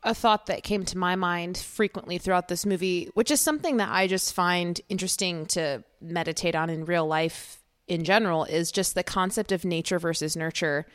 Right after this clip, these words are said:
and how much impact a parent can have on a child,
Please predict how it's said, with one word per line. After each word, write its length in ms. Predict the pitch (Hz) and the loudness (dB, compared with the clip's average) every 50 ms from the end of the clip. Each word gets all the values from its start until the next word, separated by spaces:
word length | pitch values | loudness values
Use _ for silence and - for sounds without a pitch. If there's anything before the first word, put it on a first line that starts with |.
| - - - - - - _ _ _ | -20 -20 -20 -20 -20 -20 _ _ _
and 640 | - 190 185 180 180 175 175 175 175 175 175 - - - _ _ _ _ _ - | 0 2 2 2 2 2 2 0 0 0 0 -2 -4 -4 _ _ _ _ _ -8
how 260 | - - 226 226 247 | -2 2 4 4 6
much 220 | 247 254 240 - - | 6 4 2 0 -2
impact 680 | - 185 190 196 196 - 196 175 170 156 - _ - - - _ _ | -2 0 0 0 0 0 0 0 0 -2 -4 _ -8 -8 -8 _ _
a 40 | - | -8
parent 640 | - - - 196 185 185 180 170 - - - - - | -6 -4 -2 0 2 2 2 0 -2 -4 -6 -6 -6
can 140 | - - 190 | -4 -6 -6
have 360 | 175 - 185 175 165 165 165 | -6 -2 0 2 4 4 4
on 120 | 180 170 165 | 2 0 0
a 60 | 165 | -2
child, 600 | - - - 170 165 160 156 143 151 160 151 | -2 0 2 2 4 4 2 2 0 -2 -4